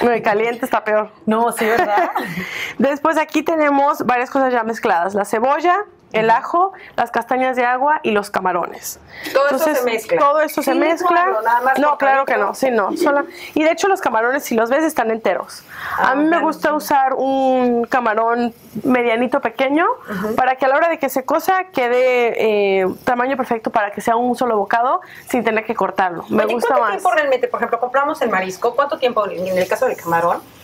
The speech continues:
Speaker 2: nos puede aguantar sin congelarlo?
Speaker 1: Pues usualmente crudo, sin cocerlo, yo no diría más de tres días.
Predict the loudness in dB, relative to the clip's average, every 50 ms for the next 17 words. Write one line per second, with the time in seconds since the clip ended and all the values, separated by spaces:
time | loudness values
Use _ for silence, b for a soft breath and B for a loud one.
0 | B B B -4 -2 0 0 0 2 2 2 0 2 2 0 0 0 -2 -2 -2
1 | -2 -4 -2 -2 0 0 0 0 0 0 0 0 -2 -6 -12 -18 -20 -20 -20 -20
2 | B B B B B B B B B B -2 -2 0 0 -2 -2 0 0 2 2
3 | 2 2 0 0 0 -2 -2 -6 -8 -4 -2 0 0 2 2 0 -2 -2 -2 -2
4 | -2 0 -2 -2 -2 0 0 0 2 2 2 0 0 0 0 0 2 0 0 0
5 | -2 -2 0 0 0 0 0 0 -2 -2 -4 -4 -2 -2 -2 0 0 -2 -2 -2
6 | -4 -6 -10 -16 -18